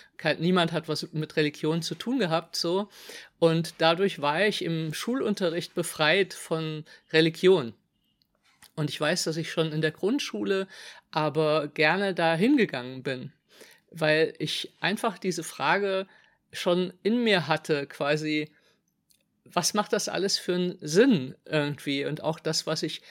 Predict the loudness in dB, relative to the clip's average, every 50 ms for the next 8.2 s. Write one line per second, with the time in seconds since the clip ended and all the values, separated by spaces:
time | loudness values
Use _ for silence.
0 | -20 -10 -4 0 2 4 4 4 4 4 2 0 0 0 -2 0 -2 -4 -2 2
1 | 2 4 4 4 0 -2 -4 -2 0 2 2 2 0 -2 -4 -6 -8 -14 -20 -20
2 | -20 -18 -6 2 4 4 4 4 2 0 -2 -4 -4 0 2 2 2 2 0 -6
3 | -2 -2 0 0 0 0 -2 -2 -2 -2 -4 0 2 4 4 4 4 2 2 0
4 | -4 -16 -20 -20 _ _ 0 2 2 2 0 -2 -4 -8 -14 _ _ _ _ _
5 | -18 -14 -12 -12 -12 -12 -14 -18 -16 -10 -6 -2 -2 0 2 0 0 0 -2 0
6 | 0 0 -2 -4 -4 -4 -4 -2 -2 -4 -4 -4 -4 -2 -2 -2 -2 -2 -2 -2
7 | -4 -4 -6 -6 -6 -8 _ -14 -10 -10 -8 -6 -4 -4 -4 -2 -2 -2 0 0
8 | -2 -2 -4 -6